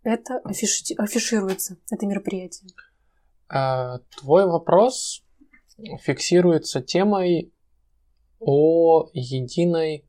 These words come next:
Speaker 2: информационной музыкальной сети.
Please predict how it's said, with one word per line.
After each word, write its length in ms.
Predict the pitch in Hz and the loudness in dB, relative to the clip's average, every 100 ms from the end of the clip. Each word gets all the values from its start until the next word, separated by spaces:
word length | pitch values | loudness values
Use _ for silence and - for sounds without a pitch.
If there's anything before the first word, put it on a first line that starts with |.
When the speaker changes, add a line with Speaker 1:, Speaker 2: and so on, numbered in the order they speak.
| _ _ _ _ _ _ _ _ - | _ _ _ _ _ _ _ _ -6
Speaker 2:
информационной 880 | 143 131 135 131 131 - 147 151 139 | -4 -4 -6 -6 -6 -4 -4 -4 -8
музыкальной 680 | 123 127 127 131 131 127 | -8 -8 -4 -6 -4 -10
сети. 560 | 117 - 127 117 - | -10 -6 -4 -6 -12